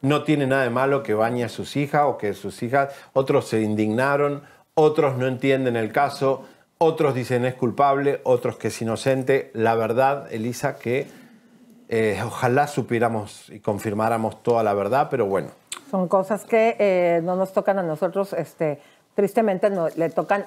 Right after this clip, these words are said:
Speaker 2: a las autoridades. Y digo tristemente, comadres,
Speaker 1: Ja.
Speaker 2: o, porque, híjole, los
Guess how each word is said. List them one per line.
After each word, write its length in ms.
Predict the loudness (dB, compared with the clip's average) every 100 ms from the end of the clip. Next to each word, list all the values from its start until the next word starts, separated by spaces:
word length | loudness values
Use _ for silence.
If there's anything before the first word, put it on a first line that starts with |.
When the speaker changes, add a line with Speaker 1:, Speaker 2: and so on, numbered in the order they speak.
| -6
Speaker 2:
a 480 | -2 0 0 -2 0
las 380 | 0 2 2 0
autoridades. 560 | -4 -2 2 2 2 -2
Y 80 |
digo 220 | -2 0 -2
tristemente, 580 | -4 -4 -2 -2 -4
comadres, 560 | -4 -2 -2 0 -2 -4 -18 -14 -2
Speaker 1:
Ja. 140 | -2 0
Speaker 2:
o, 200 | -2 -4 _ _
porque, 380 | 0 0 0 -2
híjole, 560 | -2 -6 -2 -2 -2 0
los 220 | 0 0